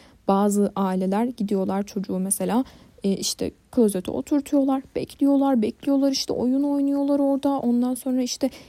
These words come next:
kitaplar okuyorlar. Hani tuvalet tuvaletlikten çıkmış artık bir oyun alanına dönmüş oluyor. Sonra çocuk orada bir ara yapıyor tuvaletini. "Aa işte yaptın, alkış." falan oluyor. Ama burada çocuk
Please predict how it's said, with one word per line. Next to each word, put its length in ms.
kitaplar 560
okuyorlar. 680
Hani 220
tuvalet 360
tuvaletlikten 580
çıkmış 340
artık 300
bir 100
oyun 220
alanına 440
dönmüş 380
oluyor. 240
Sonra 260
çocuk 280
orada 200
bir 80
ara 180
yapıyor 380
tuvaletini. 500
"Aa 180
işte 220
yaptın, 380
alkış." 440
falan 340
oluyor. 180
Ama 240
burada 180
çocuk 320